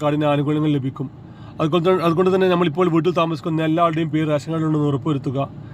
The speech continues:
നമ്മുടെ വീട്ടിലേക്ക് കല്യാണം കഴിച്ചു വന്ന് നമ്മുടെ ഭാര്യമാർ, മറ്റാളുകൾക്ക്, അതുപോലെ തന്നെ നമ്മുടെ മ-, കുട്ടികൾ എന്നിവരെല്ലാം നമ്മൾ റേഷൻ കാർഡിൽ ഉൾപ്പെടുത്തുകയും ചെയ്യുക. ഇങ്ങനെയുള്ള കാര്യങ്ങൾ കൂടി മുൻകൂട്ടി ചെയ്ത് കഴിഞ്ഞാൽ ഒരു അത്യാവശ്യം വരുന്ന സമയത്ത് നമുക്ക് ഇതിൻ്റെ ആനുകൂല്യങ്ങൾ ലഭിക്കുന്നതാണ്.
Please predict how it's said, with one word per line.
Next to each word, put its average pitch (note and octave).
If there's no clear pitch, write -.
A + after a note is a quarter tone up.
നമ്മുടെ D3+
വീട്ടിലേക്ക് D3+
കല്യാണം D#3
കഴിച്ചു D#3
വന്ന് D3+
നമ്മുടെ D3
ഭാര്യമാർ, C#3+
മറ്റാളുകൾക്ക്, C#3+
അതുപോലെ D3
തന്നെ D3
നമ്മുടെ D3
മ-, D3
കുട്ടികൾ D3+
എന്നിവരെല്ലാം F3+
നമ്മൾ E3+
റേഷൻ D#3
കാർഡിൽ E3+
ഉൾപ്പെടുത്തുകയും C#3+
ചെയ്യുക. C3
ഇങ്ങനെയുള്ള F3+
കാര്യങ്ങൾ E3+
കൂടി E3+
മുൻകൂട്ടി D#3
ചെയ്ത് D#3+
കഴിഞ്ഞാൽ D3+
ഒരു D3
അത്യാവശ്യം E3
വരുന്ന E3
സമയത്ത് D3+
നമുക്ക് D3
ഇതിൻ്റെ D3
ആനുകൂല്യങ്ങൾ D3
ലഭിക്കുന്നതാണ്. C3